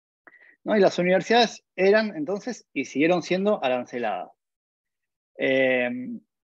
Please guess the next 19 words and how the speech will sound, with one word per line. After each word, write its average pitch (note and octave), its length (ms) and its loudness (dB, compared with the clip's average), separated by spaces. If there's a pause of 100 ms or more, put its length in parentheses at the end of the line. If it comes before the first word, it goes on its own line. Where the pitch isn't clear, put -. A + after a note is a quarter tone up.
(680)
pero A3 220 4
hubo C4 200 6
reformistas F#3+ 960 2
que C3+ 380 0 (160)
quisieron G3 340 0
la F3 80 4
gratuidad G#3 480 0
y G3+ 80 -6
reformistas E3+ 460 -12
que D3 80 -6
no D3 80 0
la C#3 100 0
quisieron. A2+ 460 -10
Esto G#2+ 180 -6
es C#3+ 60 0
lo C#3 80 0
que B2+ 160 0
quiero C#3+ 180 2
remarcar. A#2+ 540 -4